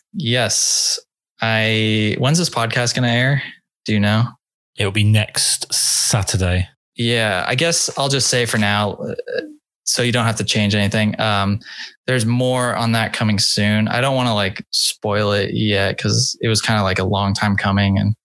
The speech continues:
Speaker 1: I, like, made a video for it and everything. But there's, there's something on that. Uh, there's a video on that front that's, that's coming soon, I
Speaker 2: Okay,
Speaker 1: guess I
Speaker 2: cool.
Speaker 1: can say. Yeah. Yeah. It's, it's fun. I'll just say that. <laughs>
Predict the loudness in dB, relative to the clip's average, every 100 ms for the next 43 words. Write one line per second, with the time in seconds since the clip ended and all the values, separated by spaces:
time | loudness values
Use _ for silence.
0 | _ _ _ _ _ _ _ -6 -2 0
1 | 2 2 0 0 0 0 -2 -2 0 2
2 | 2 2 2 2 2 0 0 0 0 -2
3 | -6 -2 0 0 0 0 0 0 0 0
4 | -2 -4 -4 -4 _ -4 0 0 0 0
5 | 2 0 0 0 0 -2 0 0 0 -2
6 | -2 -4 -4 -4 -2 0 2 2 0 -4
7 | _ -4 0 2 2 0 0 0 2 0
8 | 2 2 2 -2 -4 -2 0 0 -2 -4
9 | -4 -2 0 -2 _ _ _ _ _ _
10 | _ _ _ _ _ _ _ -2 0 -2
11 | -4 _ _ -2 0 -2 -2 -2 0 0
12 | 0 0 0 2 2 0 0 0 0 0
13 | 0 -2